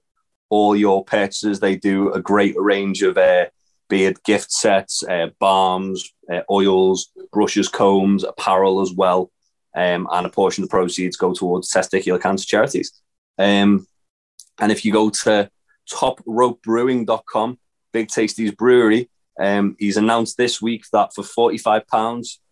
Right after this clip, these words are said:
that, um, they're doing a WrestleMania survival kit with What Culture, those guys. Um, and I believe you get twelve beers in that, including, uh, Head of the Table, the Roman Reigns themed beer.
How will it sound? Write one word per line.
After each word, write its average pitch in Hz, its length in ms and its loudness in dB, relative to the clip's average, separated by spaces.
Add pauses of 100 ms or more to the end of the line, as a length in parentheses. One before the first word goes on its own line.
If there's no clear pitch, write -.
that, 104 220 -4
um, 101 400 0 (800)
they're 104 160 2
doing 107 440 2
a 101 260 0 (120)
WrestleMania 113 640 -2
survival 104 540 0
kit - 340 -4
with 98 400 -4
What 98 420 -2
Culture, 113 460 -2 (220)
those 98 280 -2
guys. 107 420 0 (400)
Um, 95 500 0 (1080)
and 101 400 0 (540)
I 98 60 -4
believe 104 340 0
you 98 80 0
get 98 140 -2
twelve 110 340 0
beers 110 320 2
in 113 140 0
that, 107 200 0
including, 101 760 0
uh, 95 200 2
Head 98 220 0
of 101 80 -8
the 95 100 -6
Table, 101 340 0
the 95 120 0
Roman 95 300 0
Reigns 98 320 -4
themed 98 240 -4
beer. 98 300 2